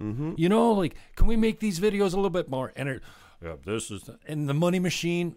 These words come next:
Speaker 2: great concept.
Speaker 1: Yep.
Speaker 2: Love it, love it, love it.
Speaker 1: Yep.
Speaker 2: Just get <laughs> someone else to do it, Wayne.
Speaker 1: Yeah.
Speaker 2: Please delegate. But, uh, yeah, you
Speaker 1: Yeah.
Speaker 2: flooded the market with that last video,
Speaker 1: Yeah,
Speaker 2: man.
Speaker 1: and the thing is, I've been, I've been doing that with a couple different videos. So, um, that took forever to convince him to do that.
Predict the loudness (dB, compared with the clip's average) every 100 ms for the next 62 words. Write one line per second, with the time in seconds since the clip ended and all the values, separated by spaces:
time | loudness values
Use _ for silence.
0 | -8 0 2 2 -2 -6 -8 -12 -6 -6
1 | 0 2 2 0 -6 -2 -2 0 0 -2
2 | -2 -6 -6 -6 _ _ _ -10 -10 -4
3 | -2 -2 0 0 2 2 0 0 -2 -2
4 | -4 -2 -2 -2 -2 -8 -10 -10 -12 -14
5 | -12 -10 -6 -2 -2 -2 -2 -2 -2 -4
6 | -8 -12 -10 -8 -8 -6 -4 -2 -4 -4
7 | -6 -6 -6 -6 -8 -6 -6 -8 -10 -10
8 | -10 -10 -12 -12 -12 -12 -10 -8 -4 -4
9 | -4 -4 -4 -4 -4 -4 -6 -6 -6 -4
10 | -4 -6 -8 -8 -8 -8 -10 -10 -6 -6
11 | -6 -10 -12 -6 -6 -6 -6 -4 -6 -6
12 | -4 -4 -4 -8 -8 -10 -8 -10 -14 -8
13 | -6 -4 -4 -6 -10 -10 -10 -12 -12 -10
14 | -10 -10 -14